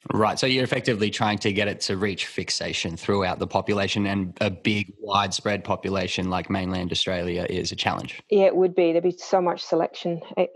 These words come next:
Speaker 2: to, um, get ar-, and to get around the gene drive. Um, and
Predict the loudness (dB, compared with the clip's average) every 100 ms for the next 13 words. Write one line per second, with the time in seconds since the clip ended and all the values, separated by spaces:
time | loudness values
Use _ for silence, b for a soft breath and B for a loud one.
0 | _ -2 2 2 0 -4 -8 -8 2 4
1 | 6 4 2 0 -6 -6 2 4 4 2
2 | 2 2 2 2 2 2 2 -2 -10 -4
3 | 2 4 4 0 -4 B B B B 2
4 | 4 4